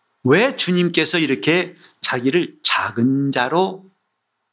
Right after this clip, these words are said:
소개하시고 또 실제로 작은 자로 오셨을까?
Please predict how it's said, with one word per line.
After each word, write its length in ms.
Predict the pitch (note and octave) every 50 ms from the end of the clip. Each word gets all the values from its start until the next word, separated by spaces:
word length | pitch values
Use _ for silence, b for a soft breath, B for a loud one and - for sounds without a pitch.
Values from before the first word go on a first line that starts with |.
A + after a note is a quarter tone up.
| _ _ _ _ _ _ _ _ _ _ _ _ _ _ -
소개하시고 920 | - - - C3 B2+ C3+ A#2+ G#2+ G#2+ - - B2+ B2+ F#3 A3 G#3+ - _ _ _ _ _ _ _ _ _ _ _ _ _ _ -
또 80 | -
실제로 720 | - - - F#3 F#3 - - G3 F#3+ F#3+ G#3+ A3+ G#3+ - _ _ _ -
작은 340 | - - C3 C3 C#3 D3 D3
자로 200 | C#3+ C#3+ D3 C#3
오셨을까? 680 | A#2+ A2+ - - - - - F2 - - G#2+ G2+ F#2